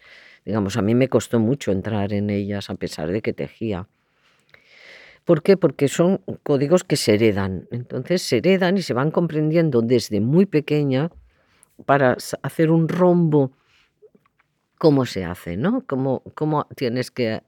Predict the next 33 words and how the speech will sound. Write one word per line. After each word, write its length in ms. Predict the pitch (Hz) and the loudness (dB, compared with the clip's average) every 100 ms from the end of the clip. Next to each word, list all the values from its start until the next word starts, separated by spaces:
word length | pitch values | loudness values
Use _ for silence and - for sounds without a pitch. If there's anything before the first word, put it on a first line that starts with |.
| - _ | -20 _
ir 300 | 147 139 - | -4 -4 -8
cogiendo 480 | - 120 - 135 135 | -6 -6 -2 -2 0
los 200 | 135 131 | 0 0
hilos 380 | 156 151 147 214 - - _ | -2 -2 -2 -4 -12 -20 _
para 200 | 120 110 | -2 -2
que 80 | 110 | -2
salga 320 | - 117 117 | -4 -2 -2
el 120 | 107 | -2
rombo. 500 | 82 95 95 85 95 - _ _ - _ _ - - | -2 -4 -4 -8 -12 -16 _ _ -20 _ _ -20 0
Bueno, 320 | 123 135 - | 2 4 2
no 200 | 113 104 | 0 -2
solo 240 | 120 107 | -2 -2
un 100 | 117 | 0
rombo, 280 | 135 214 143 | 2 2 2
un 120 | 113 | 0
rombo 340 | 101 127 135 139 | 2 2 2 0
al 120 | 127 | 2
lado 240 | 123 139 | 2 0
del 200 | 139 180 | 0 2
otro, 360 | 208 196 185 190 | 2 2 2 2
en 260 | 165 143 | 2 0
unas 240 | 135 135 123 | 0 0 0
rayas 420 | 123 120 139 123 | -2 0 0 -2
en 140 | 127 180 | -4 0
medio, 300 | 202 190 185 - _ - | 0 0 -2 -6 _ -8
pero 140 | 127 | -6
son, 320 | 127 147 151 - _ _ | -2 -2 -4 -6 _ _
mm, 320 | 127 127 120 120 - - | -6 -2 -2 -4 -10 -16
tejidos 420 | - 127 135 127 139 | -6 -4 -2 -2 -2
muy 140 | 104 | -4
complejos. 640 | - 107 98 92 - 98 _ - - - - _ _ _ _ _ _ _ _ _ | -2 -4 -4 -10 -10 -16 _ -20 -20 -20 -20 _ _ _ _ _ _ _ _ _
Claro, 360 | - 208 214 180 | 0 2 4 4
cuando, 540 | 160 151 147 143 101 | 2 2 4 2 0